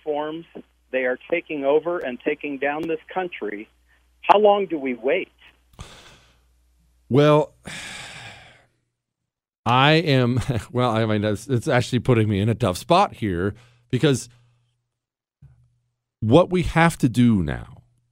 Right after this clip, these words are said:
Speaker 2: what we have to do is, and then I, I really mean this, what we have to do is, one, don't lose heart. And when I say don't lose heart, I mean, yeah, you have to acknowledge there are some things we've lost and we're not getting back. Don't feel like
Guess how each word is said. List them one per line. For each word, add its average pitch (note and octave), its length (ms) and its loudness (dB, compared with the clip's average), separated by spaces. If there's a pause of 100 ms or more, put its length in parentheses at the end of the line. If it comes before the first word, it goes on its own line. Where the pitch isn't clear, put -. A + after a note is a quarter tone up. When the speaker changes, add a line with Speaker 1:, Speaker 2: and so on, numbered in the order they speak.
(100)
Speaker 2:
what C3 220 2
we C#3 140 2
have C#3 280 2
to C#3+ 140 -2
do G2 480 0
is, E2+ 420 -2
and B2+ 160 0
then C3 160 2
I, C3+ 120 2
I D#3 100 0
really D#3 280 2
mean C3 260 0
this, D2+ 200 -8
what A#2 120 -2
we C3 120 0
have C#3 220 2
to F3+ 80 -12
do B2+ 260 0
is, G2 300 -4
one, C3 560 2 (480)
don't E3+ 360 4
lose D3+ 800 2 (100)
heart. B2+ 600 2
And C3+ 180 4
when C#3 80 6
I D3+ 80 6
say G3+ 160 4
don't G3 220 0
lose F#3+ 180 -2
heart, D3 320 2
I C#3 80 2
mean, C3+ 300 0 (300)
yeah, G#3 160 4
you D#3 180 4
have G#3 100 0
to G3 80 4
acknowledge C#3+ 400 6
there C3+ 160 6
are A#2+ 60 2
some C3+ 200 4
things A#2 220 2
we've G#2+ 140 4
lost A2 280 4
and G2+ 120 0
we're G2+ 40 2
not G2 200 2
getting F#2+ 220 -2
back. G#2 260 2 (360)
Don't C#3+ 380 2
feel D#3 720 2
like G#2 400 0